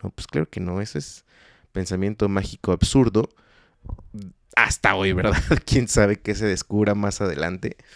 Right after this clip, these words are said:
pero, eh, es bien interesante lo que comento, que, que, que quiero desmenuzar mis pensamientos al respecto.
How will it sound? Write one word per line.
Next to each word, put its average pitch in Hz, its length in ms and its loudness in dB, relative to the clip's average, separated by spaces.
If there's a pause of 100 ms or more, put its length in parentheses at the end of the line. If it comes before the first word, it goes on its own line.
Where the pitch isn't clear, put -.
(580)
pero, 110 560 6 (1000)
eh, 113 460 0
es 131 120 2
bien 165 120 6
interesante 120 580 0
lo 92 180 -4
que - 80 -16
comento, 95 480 -2
que, 85 260 -8 (180)
que, - 320 -12 (240)
que - 720 -12 (480)
quiero 101 240 2
desmenuzar 95 760 -2 (500)
mis 98 180 0
pensamientos 95 680 -2
al 92 140 0
respecto. 92 640 0